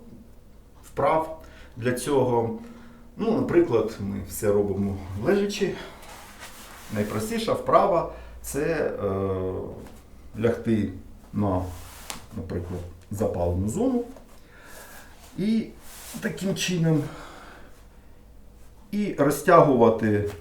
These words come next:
оцю частину попереку вашого за допомогою, так, підіймаючи ногу. О, це частково може допомогти, але неприємність у тому, що ви зафіксували цей нерв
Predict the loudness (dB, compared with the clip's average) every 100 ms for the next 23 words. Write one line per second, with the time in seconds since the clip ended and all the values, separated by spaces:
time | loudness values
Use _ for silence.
0 | -16 -20 -20 -20 -20 -20 -20 -10 -10 -6
1 | -4 -4 -4 2 4 4 2 2 2 2
2 | 0 4 4 2 -2 -2 -4 -6 -8 -4
3 | -4 -4 -8 -12 -14 -8 -2 0 0 -2
4 | -2 -2 -2 -4 -8 -14 -20 -20 -20 -20
5 | -20 -20 -20 -18 -20 -20 -20 -20 -20 -20
6 | -16 2 4 6 8 8 8 4 -10 -18
7 | -20 -8 2 4 6 6 12 12 12 10
8 | 6 4 2 2 2 2 -2 -6 -6 2
9 | 6 8 6 6 8 8 6 4 2 6
10 | 8 8 6 2 4 4 6 6 6 4
11 | 0 -2 2 10 10 10 6 4 4 6
12 | 6 4